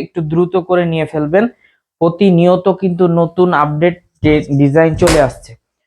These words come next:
আমি বলবো কি যত দ্রুত সম্ভব নিয়ে নেবেন, হয়তো পরবর্তীতে আপনার পছন্দের ড্রেসটি নাও থাকতে পারে।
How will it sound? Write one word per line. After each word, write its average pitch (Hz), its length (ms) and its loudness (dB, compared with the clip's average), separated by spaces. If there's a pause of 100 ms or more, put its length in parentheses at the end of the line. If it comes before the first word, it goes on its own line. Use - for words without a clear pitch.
(160)
আমি 156 200 -2
বলবো 165 320 2 (120)
কি 175 140 -2
যত 160 280 0 (200)
দ্রুত 180 240 2
সম্ভব 185 480 0 (100)
নিয়ে 156 140 2
নেবেন, 127 280 -2
হয়তো 151 300 -2
পরবর্তীতে 170 680 0
আপনার 175 340 -2 (100)
পছন্দের 185 580 0 (460)
ড্রেসটি 165 560 0
নাও 156 320 2 (120)
থাকতে 160 320 -4 (100)
পারে। 104 180 -4